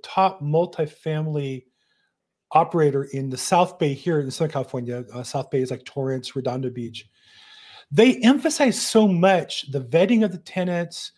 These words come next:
the communication to the tenants before they move in, you know, pre-screening, and then while the tenants are there, relationships, that they feel that's what keeps their disputes down, their delinquencies down,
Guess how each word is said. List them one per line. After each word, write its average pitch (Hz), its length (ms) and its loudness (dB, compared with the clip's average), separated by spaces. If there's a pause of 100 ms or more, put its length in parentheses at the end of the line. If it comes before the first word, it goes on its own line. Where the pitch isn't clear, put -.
(280)
the 143 80 -8
communication 196 720 -2
to 185 60 -2
the 170 80 -4
tenants 180 200 -6
before 190 400 2
they 208 100 6
move 190 260 4
in, 139 320 -4 (1000)
you 151 80 0
know, 143 40 -2
pre-screening, 175 920 0 (320)
and 170 100 -2
then 180 140 4
while 190 300 4
the 208 60 -4
tenants 202 340 -4
are 165 80 -2
there, 160 520 -2 (400)
relationships, 175 1040 -2 (300)
that 156 120 -8
they 208 140 2
feel 208 200 2
that's 190 340 0
what 214 180 -2
keeps 202 340 -4
their 180 480 -2 (260)
disputes 185 540 -6
down, 170 400 0
their 156 140 2
delinquencies 165 760 -4
down, 160 420 -4